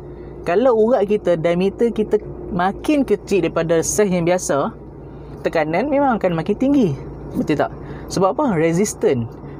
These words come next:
Bila paip kecil yang diameter yang kecil, resistant dia mesti makin tinggi. Ha, itu logik lah kan? Ha, itu poin yang ketiga. Poin yang keempat, pergerakan otot korang tu. Pergerakan otot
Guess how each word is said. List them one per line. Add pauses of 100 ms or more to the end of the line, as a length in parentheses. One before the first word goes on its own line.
Bila (240)
paip
kecil
yang
diameter
yang
kecil, (400)
resistant
dia
mesti
makin
tinggi. (540)
Ha,
itu
logik
lah
kan? (560)
Ha,
itu
poin
yang
ketiga. (920)
Poin
yang
keempat, (640)
pergerakan
otot
korang
tu. (480)
Pergerakan
otot